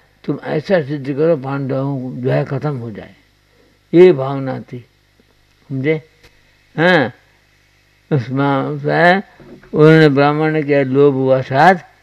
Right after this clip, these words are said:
मंत्र सिद्ध किया, कृत्रिम विद्या सिद्ध किया, आता है ना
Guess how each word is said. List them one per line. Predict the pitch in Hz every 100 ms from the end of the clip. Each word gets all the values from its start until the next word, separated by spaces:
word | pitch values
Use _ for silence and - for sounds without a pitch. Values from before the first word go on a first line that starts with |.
| _ _
मंत्र | 131 156 147
सिद्ध | 131 135 117
किया, | 113 113 98 95 _ _ _ _ _
कृत्रिम | - 165 - 180 165
विद्या | 156 143 135 143
सिद्ध | 135 135 120 123
किया, | 117 104 90 _ _ _ _ _ _ -
आता | 131 151
है | 165
ना | 175